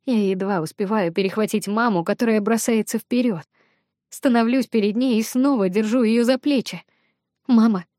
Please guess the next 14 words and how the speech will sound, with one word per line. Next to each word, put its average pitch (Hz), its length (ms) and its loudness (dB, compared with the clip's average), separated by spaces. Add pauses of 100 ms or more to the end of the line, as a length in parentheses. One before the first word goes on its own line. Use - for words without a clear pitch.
(140)
хватит! 254 540 4 (240)
Остановись!» 302 800 2 (400)
кричу 208 440 0
уже 185 240 0
сама. 220 460 -2 (600)
«Ты 349 80 2
его 247 360 4
защищаешь? 254 800 0 (380)
Я 294 280 2
твоя 269 360 0
мать! 302 440 -4 (400)
Дрянь 233 560 0
ты 220 120 -2
такая! 220 540 -4